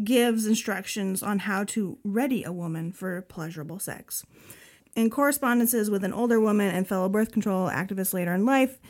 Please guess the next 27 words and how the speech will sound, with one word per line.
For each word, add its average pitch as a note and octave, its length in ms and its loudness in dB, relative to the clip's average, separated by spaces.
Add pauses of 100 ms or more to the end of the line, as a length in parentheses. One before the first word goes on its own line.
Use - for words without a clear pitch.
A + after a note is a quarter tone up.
(180)
the G#3+ 80 2
older C4+ 160 8
woman A#3+ 260 8
said G#3 340 2
she - 180 2
knew C4 360 8
that G3+ 140 2
she'd A3 160 2
experienced G3+ 500 2
an G3+ 100 0
orgasm F3+ 360 0
before, A3+ 320 0
but G#3+ 100 0
had G3+ 160 2
never A3 400 4
had G#3 220 -2
the G#3 80 0
language G3 480 0
for - 220 -8
it. - 160 -14 (520)
And A3 160 4
language A3+ 420 4
aplenty G3+ 720 2 (100)
did F3+ 360 -2
Mary E3 400 0
give. - 680 -6 (840)
<laughs> A#3+ 100 2